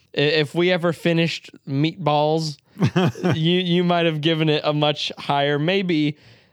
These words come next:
Speaker 1: in my eyes, unreasonable score.
Speaker 2: No, 'cause, uh,
Speaker 1: Yeah, that was dog shit.
Speaker 2: we did finish, uh, all of The Jerk.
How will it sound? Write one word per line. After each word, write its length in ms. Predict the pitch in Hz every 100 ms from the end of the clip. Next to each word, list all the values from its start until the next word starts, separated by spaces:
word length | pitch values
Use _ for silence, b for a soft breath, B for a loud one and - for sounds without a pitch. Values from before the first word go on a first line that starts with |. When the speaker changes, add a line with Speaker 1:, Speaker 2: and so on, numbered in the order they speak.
| -
Speaker 1:
in 160 | 147
my 260 | 143 151 131
eyes, 380 | 127 127 131 -
unreasonable 800 | 143 143 147 151 135 143 139 127
score. 580 | - 160 143 113 135 - b
Speaker 2:
No, 840 | 127 135 143 143 143 139 139 135 -
'cause, 320 | 135 117 120
uh, 40 |
Speaker 1:
Yeah, 260 | 120 120 117
that 100 | 117
was 160 | 110 104
dog 320 | 113 113 120
shit. 200 | 110 120
Speaker 2:
we 100 | 143
did 200 | 135 131
finish, 420 | - 123 120 -
uh, 260 | 113 110 107
all 180 | 107 110
of 140 | 104
The 80 | 104
Jerk. 380 | 92 104 90 -